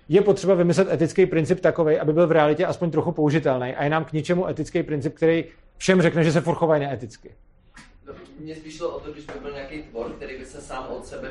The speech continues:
Speaker 2: choval
Speaker 1: Ano.
Speaker 2: tak, jako i bez opatrovníka.
Speaker 1: Jo, ten robot.
Speaker 2: Že by ten robot třeba, že by se prostě choval tak, že respektuje to vlastnictví nebo podle toho konceptu vlastnictví, ale sám ho nechápe, protože třeba prostě nemá nějaký to vědomí nebo něco, který by to chápalo, ale nějakým způsobem jedná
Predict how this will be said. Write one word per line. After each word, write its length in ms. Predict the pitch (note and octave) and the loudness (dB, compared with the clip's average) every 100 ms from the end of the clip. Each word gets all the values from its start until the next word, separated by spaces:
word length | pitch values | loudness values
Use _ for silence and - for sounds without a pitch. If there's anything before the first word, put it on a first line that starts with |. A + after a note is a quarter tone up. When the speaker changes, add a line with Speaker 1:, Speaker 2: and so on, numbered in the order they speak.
| - | -12
Speaker 2:
choval 200 | B2 A#2+ | -4 0
Speaker 1:
Ano. 140 | B2+ - | 0 -2
Speaker 2:
tak, 180 | - - | -8 -10
jako 160 | - | -8
i 160 | - - | -6 -6
bez 200 | - - | -8 -12
opatrovníka. 440 | - - A2 A2+ C3+ | -12 -10 -8 -2 0
Speaker 1:
Jo, 100 | A#2+ | 2
ten 220 | D3 D3 - | 2 0 -2
robot. 380 | C3 B2 A2+ - - | -2 0 -2 -8 -18
Speaker 2:
Že 260 | - C#3 C3 | -10 -8 -8
by 380 | C3 B2+ B2+ - | -8 -8 -10 -12
ten 140 | C#3 | -12
robot 260 | B2+ A2 A#2+ | -10 -10 -12
třeba, 320 | - G#2+ A2+ | -14 -8 -6
že 120 | - - | -6 -12
by 60 | |
se 100 | - | -14
prostě 320 | - - - C3+ | -14 -14 -16 -16
choval 500 | C3+ C3 C3 C3 B2+ - | -12 -6 -4 -4 -10 -14
tak, 200 | - A#2+ | -8 -8
že 120 | B2+ B2+ | -8 -10
respektuje 640 | A#2 - B2 C3 C3 B2+ | -10 -10 -12 -10 -4 -4
to 140 | A2+ | -4
vlastnictví 520 | A2 - - A2 - | -6 -8 -8 -14 -10
nebo 180 | C3 A#2 | -8 -6
podle 240 | A2+ A2+ A#2 | -6 -2 -2
toho 120 | A#2 | -2
konceptu 380 | A2+ A2 G#2 B2 | -4 -8 -10 -4
vlastnictví, 440 | A2+ G#2+ G#2 B2+ | -4 -4 -6 -2
ale 180 | A#2 B2 | 0 2
sám 160 | B2 B2+ | 0 -4
ho 60 | - | -4
nechápe, 400 | A2+ G#2+ G#2 B2+ | -4 -2 0 -2
protože 320 | B2 A2+ A2 G#2 - - - | -4 -8 -8 -10 -12 -12 -8
třeba 380 | - A#2 A#2 - - - - | -2 0 0 -2 -10 -10 -12
prostě 240 | - - B2+ | -12 -8 -4
nemá 280 | B2 A#2+ A#2+ | 0 0 0
nějaký 240 | A2+ - | -2 -2
to 120 | B2+ | -2
vědomí 380 | A2+ A2 A2 A2 | 0 0 0 -2
nebo 200 | A2+ A2 | -2 -2
něco, 280 | A2 G#2+ - | 0 -2 -4
který 180 | - A2 | -6 -4
by 80 | A2 | -2
to 120 | A#2 | 0
chápalo, 380 | A#2 A2+ B2+ C3+ | 2 2 2 4
ale 220 | C#3+ C#3+ | 4 2
nějakým 320 | C#3 C3 C#3 | 0 -2 -4
způsobem 340 | - - B2+ | -10 -8 -6
jedná 480 | A#2+ A2 A2 A2+ - | -4 -4 -2 -2 -4